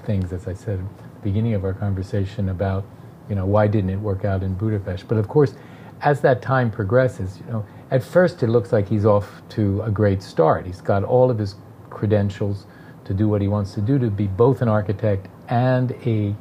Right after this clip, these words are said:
furniture designer, and to get patents, and to really mount a kind of almost a furniture production company and get commissions. He's got the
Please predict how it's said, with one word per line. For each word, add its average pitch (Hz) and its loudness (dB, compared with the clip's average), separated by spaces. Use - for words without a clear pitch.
furniture 104 0
designer, 98 -2
and 135 2
to 131 2
get 113 2
patents, 101 -4
and 107 -2
to 101 0
really 117 2
mount 107 0
a 107 -6
kind 98 -2
of 92 -6
almost 120 2
a 104 -2
furniture 104 0
production 107 0
company 104 -2
and 120 2
get 101 2
commissions. 98 -4
He's 98 -10
got 95 -4
the 92 -4